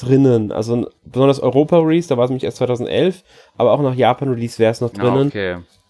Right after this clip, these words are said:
Speaker 1: Also wir haben im Grunde, ähm, Schwarz und Weiß, Schwarz und Weiß zwei, X Y, Omega Rubin und Alpha Saphir, Sonne Mond, Ultrasonne, Ultramond,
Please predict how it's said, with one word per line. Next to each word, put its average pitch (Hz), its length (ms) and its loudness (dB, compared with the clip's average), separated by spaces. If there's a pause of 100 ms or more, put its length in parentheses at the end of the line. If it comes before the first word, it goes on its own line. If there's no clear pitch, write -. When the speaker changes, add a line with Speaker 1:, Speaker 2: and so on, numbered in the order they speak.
(120)
Speaker 1:
Also 131 320 4
wir 127 120 4
haben 135 120 2
im 139 120 -2
Grunde, 135 500 2
ähm, 110 300 0
Schwarz 127 320 -2
und 120 160 -2
Weiß, 151 320 2
Schwarz 135 240 0
und 127 100 0
Weiß 117 260 0
zwei, 135 320 2
X - 280 -8
Y, 151 500 2
Omega 139 380 2
Rubin 127 380 0
und - 120 -4
Alpha 123 260 -2
Saphir, 143 600 -2 (180)
Sonne 135 300 4
Mond, 143 480 2
Ultrasonne, 139 640 2
Ultramond, 139 840 0